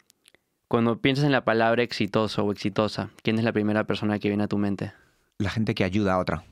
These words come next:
Speaker 1: ¿Qué es algo que tú crees que otras personas dirían que estás loco por creer?
Speaker 2: Bueno, yo creo que justamente este último año y medio por dedicar la vida a, a un tema social al cien por cien, ¿no?
Speaker 1: ¿Es el cien por cien?
Speaker 2: A día de hoy no tengo otro proyecto profesional.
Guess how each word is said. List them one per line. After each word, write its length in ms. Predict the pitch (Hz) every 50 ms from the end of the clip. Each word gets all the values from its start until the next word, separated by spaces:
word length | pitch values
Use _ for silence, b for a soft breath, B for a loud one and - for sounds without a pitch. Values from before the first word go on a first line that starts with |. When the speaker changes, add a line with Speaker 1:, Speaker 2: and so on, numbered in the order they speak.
| _ _ _ -
Speaker 1:
¿Qué 100 | - 139
es 40 | 127
algo 220 | 143 143 147 147
que 100 | 131 127
tú 240 | 107 - 139 131 120
crees 640 | - 127 120 120 120 123 135 - - - - - _
que 100 | - 113
otras 180 | 107 - 117 117
personas 400 | - 110 107 110 107 110 110 110
dirían 320 | 107 104 104 104 107 104
que 80 | - 101
estás 200 | - - 107 98
loco 300 | 107 104 104 98 120 104
por 180 | - 101 101 -
creer? 300 | - 101 101 98 98 - - _ _ -
Speaker 2:
Bueno, 240 | - 117 120 135 127
yo 140 | 107 98 107
creo 120 | 113 120
que 100 | 113 127
justamente 500 | 123 - 131 - - 113 110 117 110 127
este 160 | 117 - - 107
último 220 | 101 - 110 107
año 100 | 107 101
y 40 | 98
medio 240 | 98 95 101 110 98
por 140 | 110 95
dedicar 400 | 92 90 85 87 - 98 98 98
la 140 | 101 98 92
vida 240 | 95 95 95 107 110
a, 300 | 104 95 87 85 85 85
a 300 | - - - - 87 85 87
un 100 | 90 85
tema 480 | - 95 92 90 87 87 85 85 85
social 420 | 85 - - - - - 90 95 98
al 140 | 85 82 82
cien 160 | - 87 80
por 140 | - - -
cien, 260 | - - 80 80 80
¿no? 160 | 82 104 - _ _ _ _ _ _ - -
Speaker 1:
¿Es 100 | 113 117
el 100 | 113 101
cien 160 | 123 120 113
por 140 | 113 110 104
cien? 240 | 117 110 101 98 - _ _ - -
Speaker 2:
A 80 | 107
día 180 | 98 104 107 104
de 160 | 92 98 98
hoy 360 | 101 110 113 113 104 95 90 -
no 140 | 95 92 90
tengo 240 | - 98 95 92
otro 180 | 95 98 - 82
proyecto 300 | - 92 90 - - -
profesional. 480 | - - - - - 80 80 78 -